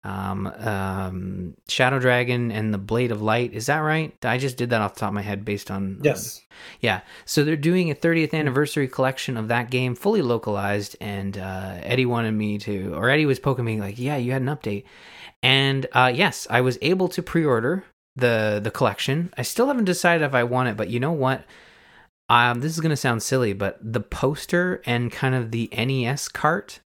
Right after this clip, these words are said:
Speaker 1: almost <laughs> makes it worth it for me, and everything else is icing on the cake. And obviously the game, too, 'cause I, I do wanna play it. But, uh,
Speaker 2: Mm,
Speaker 1: yeah,
Speaker 2: for,
Speaker 1: I'm,
Speaker 2: for me, yeah, it's really the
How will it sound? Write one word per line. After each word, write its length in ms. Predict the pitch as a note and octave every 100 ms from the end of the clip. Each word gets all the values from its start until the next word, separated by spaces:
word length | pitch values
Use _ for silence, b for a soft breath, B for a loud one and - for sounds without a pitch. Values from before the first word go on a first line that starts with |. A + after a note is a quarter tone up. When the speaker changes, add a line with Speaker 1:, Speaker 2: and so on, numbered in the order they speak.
| -
Speaker 1:
almost 460 | B2+ C#3+ C#3+ -
<laughs> 100 | B2 B2+
makes 220 | A#2+ -
it 120 | -
worth 320 | A2+ G#2+ -
it 80 | D3+
for 180 | - D3+
me, 280 | D#3+ F#3+ - B B
and 120 | A#2+ B2+
everything 280 | B2 A#2+ A#2
else 240 | A2+ -
is 100 | G#2
icing 340 | F#2+ F#2 F2+
on 80 | D#2+
the 60 | F2
cake. 280 | - F#2 C#3+
And 80 |
obviously 380 | D#3+ D3 C3 A2+
the 80 | F#2
game, 280 | E2 D#2 C2+
too, 220 | - G#2
'cause 200 | - G2+
I, 220 | F#2 -
I 40 | D#2
do 160 | -
wanna 280 | C#2+ C2+ - _ _ -
play 180 | B2 G2
it. 160 | - B B B B B B -
But, 360 | F#2 F2+ -
uh, 260 | - - -
Speaker 2:
Mm, 160 | F3+
Speaker 1:
yeah, 320 | C3+ B2+ - -
Speaker 2:
for, 160 | F#3
Speaker 1:
I'm, 80 | -
Speaker 2:
for 180 | F#3+ F3+
me, 180 | G3 F#3+
yeah, 280 | D#3+ F3
it's 200 | E3+ -
really 280 | D#3 D#3+ D#3+
the 520 | D3 C#3+ C3+ C3 B2